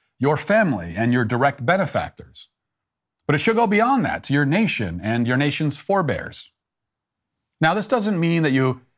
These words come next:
have to pretend that your family was perfect or your country is perfect.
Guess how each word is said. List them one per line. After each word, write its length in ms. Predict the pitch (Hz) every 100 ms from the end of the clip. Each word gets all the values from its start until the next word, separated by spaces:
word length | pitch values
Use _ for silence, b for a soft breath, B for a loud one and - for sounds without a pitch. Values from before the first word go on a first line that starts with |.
| _
have 140 | - 139
to 60 |
pretend 500 | 143 139 - 147 143
that 100 | 135
your 100 | 127
family 320 | 123 131 127 131
was 140 | 120
perfect 520 | - 123 123 131 120
or 80 | 120
your 100 | 107
country 420 | - 127 120 127
is 100 | 127
perfect. 600 | - 123 117 147 147 -